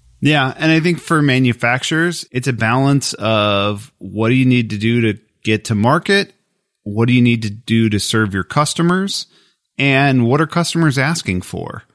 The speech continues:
And just kinda knowing your customer, your audience,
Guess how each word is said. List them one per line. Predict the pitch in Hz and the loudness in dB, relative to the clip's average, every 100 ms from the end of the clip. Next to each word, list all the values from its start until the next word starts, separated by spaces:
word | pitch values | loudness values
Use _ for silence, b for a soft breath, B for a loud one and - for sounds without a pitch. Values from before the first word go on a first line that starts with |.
| _ _ _ _ | _ _ _ _
And | 113 120 113 110 104 104 104 - - | -2 0 0 -2 -2 -2 -4 -6 -6
just | 139 - | -4 0
kinda | 135 120 | 2 4
knowing | 104 107 113 117 113 110 | 4 4 2 2 2 2
your | 104 107 | 0 -2
customer, | 131 127 - 131 127 | -2 -2 -2 0 2
your | 127 101 95 | 0 -2 -2
audience, | 113 117 113 110 113 - - | 0 0 2 0 -2 -4 -8